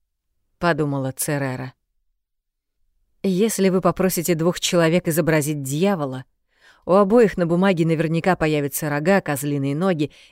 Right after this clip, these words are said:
и, пожалуй, заостренная бородка. Изображения демонов в разных культурах зачастую схожи в деталях,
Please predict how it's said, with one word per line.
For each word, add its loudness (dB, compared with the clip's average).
и, 2
пожалуй, 4
заостренная 4
бородка. -2
Изображения 4
демонов 2
в 2
разных 2
культурах 0
зачастую 0
схожи 2
в -2
деталях, -2